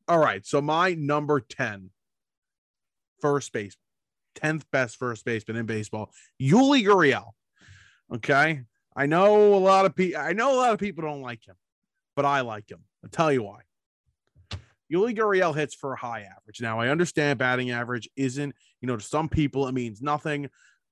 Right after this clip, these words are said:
I still think batting average means something. It's not everything. It's not the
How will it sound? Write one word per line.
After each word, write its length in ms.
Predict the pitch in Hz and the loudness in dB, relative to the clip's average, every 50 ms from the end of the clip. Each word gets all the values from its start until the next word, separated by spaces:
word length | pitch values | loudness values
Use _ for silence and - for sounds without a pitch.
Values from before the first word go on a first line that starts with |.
| - | -8
I 180 | - 170 180 175 | -4 -2 -2 -2
still 240 | - - 175 165 151 | -4 -4 -6 -6 -4
think 240 | - 151 139 117 | -4 -6 -8 -6
batting 280 | - 131 123 120 120 120 | -6 -6 -6 -6 -8 -10
average 300 | 113 110 104 113 104 113 | -12 -14 -14 -14 -12 -8
means 260 | 123 135 131 123 107 | -6 -6 -6 -6 -8
something. 320 | - 110 107 90 - 107 92 | -10 -12 -12 -10 -12 -12 -8
It's 160 | 101 131 - - | -8 -8 -4 -2
not 200 | 202 180 170 156 | 0 2 2 2
everything. 520 | 139 131 135 131 117 - 131 131 131 - _ - | 2 2 0 -2 -2 -2 -2 -4 -4 -6 _ -12
It's 160 | 120 - - | -12 -8 -4
not 180 | 156 156 156 | -4 -4 -4
the 120 | - 139 | -6 -8